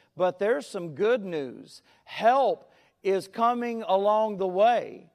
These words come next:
in several different ad-, in several different avenues,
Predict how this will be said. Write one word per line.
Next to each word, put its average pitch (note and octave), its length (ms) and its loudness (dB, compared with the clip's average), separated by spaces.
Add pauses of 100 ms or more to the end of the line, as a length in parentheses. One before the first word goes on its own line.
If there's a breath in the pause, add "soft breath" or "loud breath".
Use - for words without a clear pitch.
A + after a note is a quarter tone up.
(260 loud breath)
in A3+ 200 -2
several G#3+ 640 0
different G3+ 460 -2
ad-, A3+ 420 0
in F#3 480 -6
several B3 460 -2
different G3+ 360 -4
avenues, F#3+ 840 -4